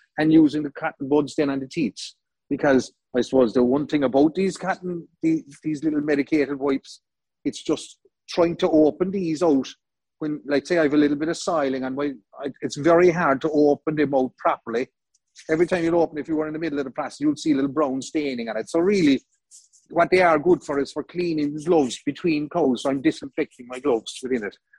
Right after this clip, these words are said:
But, like, even at the price of a hundred gloves, they're probably,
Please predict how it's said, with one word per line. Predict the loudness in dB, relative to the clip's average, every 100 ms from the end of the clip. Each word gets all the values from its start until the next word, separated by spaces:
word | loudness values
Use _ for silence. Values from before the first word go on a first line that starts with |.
| _ -2
But, | 2
like, | 4 4 4
even | 4 4 2
at | 0
the | -2
price | 2 2 2
of | 2 2 -2 _ _ _ _ _ _ _ -18 -4
a | -2
hundred | 2 2 2 -2 _ 2
gloves, | 4 4 0 -12 -16 -10
they're | -8
probably, | -8 -6 -6